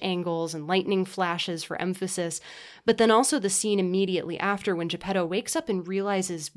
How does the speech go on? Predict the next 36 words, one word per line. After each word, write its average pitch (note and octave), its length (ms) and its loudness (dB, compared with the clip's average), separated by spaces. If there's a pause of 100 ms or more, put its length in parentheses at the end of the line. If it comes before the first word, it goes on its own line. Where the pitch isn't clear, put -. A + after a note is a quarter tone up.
what F#3 180 -2
exactly F3+ 580 -4
he's D3+ 260 -10
done, A2 400 -8 (280)
and D#3 140 -4
he's D#3+ 160 -6
kind D4 320 0
of C#4 100 -2
horrified F#3+ 560 -2
with - 200 -8
it. - 200 -6 (360)
And F#3 160 0
the F#3+ 100 -4 (320)
character C#4 560 0
of G3+ 100 -2
Pinocchio F#3 560 -2
is D#3 140 -6
kind F#4+ 360 -2
of F#4 80 4
a D#4+ 60 0
little C4 220 4
bit G3 180 0
off-putting E3+ 540 -8
because D#3 240 -10
he F#3+ 80 -4
doesn't G3+ 260 0
know G#3+ 80 0
how G3 140 -2
to F3+ 80 0
move F3+ 260 -4
around D#3+ 320 -4
in D#3+ 80 -2
his D#3 180 -4
own D3 180 -4
body - 420 -6
yet. - 260 -2